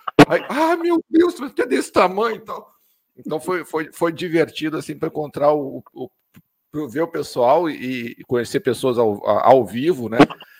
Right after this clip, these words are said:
A Paloma é o contrário, a Paloma tem um metro e meio de altura, não sei, eu, mas é bem baixinha, não, não tinha essa noção de que ela era tão baixinha. Então, assim, foi, foi muito interessante pra esse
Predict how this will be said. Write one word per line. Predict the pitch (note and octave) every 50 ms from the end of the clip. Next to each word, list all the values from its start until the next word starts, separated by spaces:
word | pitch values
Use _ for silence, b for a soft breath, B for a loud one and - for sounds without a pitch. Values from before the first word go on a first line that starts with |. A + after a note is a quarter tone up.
| B B B B
A | -
Paloma | - - - D3 C#3 C#3 D#3 G3 G#3+ G#3
é | F3
o | D#3+
contrário, | - D3+ D#3+ D#3 - - D3+ D3+ E3 F#3+ F3
a | D3
Paloma | - - C3 C#3+ D#3+ E3 D#3
tem | - D#3+ D3+
um | C#3
metro | C3+ C3+ D3+ D#3 - C3
e | C3
meio | B2+ C3 D3+ D#3+
de | C#3+ C3
altura, | A#2+ G#2+ - - C3+ E3 F#3 E3
não | B2+ G#2+
sei, | G2 - - C3+ D3 D#3 C#3 A2
eu, | G2+ G2+ G#2 G#2+ G#2+ A2 - - - G#2+
mas | G#2 G#2+ G#2 - _ B B B F3+ B - -
é | A2+ A2
bem | G#2 G#2 - C#3 E3 F#3
baixinha, | E3 C#3+ B2 - - - - C#3 D#3 F3+ F3+ C#3 B2 - - - _ _
não, | B2 C3 C#3 D3
não | D3+ D#3+ D#3 C3+ - _ _ _ _ _
tinha | - D3 D#3 E3+ E3+
essa | D3 - -
noção | B2+ B2+ B2 A2 - - - C3+ C#3+
de | -
que | - A#2+
ela | A#2 A#2
era | A#2 A#2 -
tão | - A#2+ A2+
baixinha. | A2+ G#2 G2+ - - C3+ C#3 C#3
Então, | B2+ - - D3+
assim, | D#3+ - G#3+ F#3
foi, | - D3+ D3 C#3+ -
foi | - D3+ D3
muito | D#3 E3 D#3+ -
interessante | _ E3+ D#3 D3 - - D3 D3+ - -
pra | - D3+
esse | D3+ C#3 - - C#3 B2+